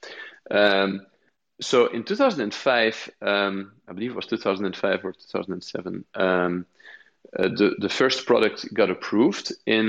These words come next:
um, P N H, and that product was Soliris. Now, Soliris is a, an antibody that blocks complement, which is the system that attacks the red blood cell, and, um,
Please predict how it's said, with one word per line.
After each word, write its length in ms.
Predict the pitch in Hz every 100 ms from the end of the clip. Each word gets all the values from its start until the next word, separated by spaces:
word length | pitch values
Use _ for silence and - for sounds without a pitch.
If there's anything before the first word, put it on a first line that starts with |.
| 110 -
um, 500 | 107 104 101 101 101 98 -
P 120 | 113
N 80 | 107
H, 220 | 120 196 -
and 120 | - 104
that 180 | 135
product 340 | - 170 196 -
was 200 | 123 123 - -
Soliris. 460 | 113 101 85 - - - _ - - - _
Now, 80 | 107
Soliris 560 | - 120 120 160 226 214 -
is 240 | 117 113 113 - - 101
a, 20 | 101 98
an 80 | 101
antibody 640 | 101 101 110 107 131 202 311 - _ _ - _ - 98
that 200 | 110 107 - - _
blocks 720 | 92 107 127 - - - - _ _ _ _
complement, 640 | - 147 - 101 135 196
which 180 | 110 - -
is 100 | 98
the 100 | 95
system 920 | - - - - - - 135 - 107 101
that 220 | 95 -
attacks 400 | - - 117 -
the 120 | -
red 240 | 98 95 92
blood 200 | 95 98
cell, 260 | - 147 240 - _ _ _ _ _ _ - -
and, 240 | 117 113 - -
um, 400 | - 110 107 110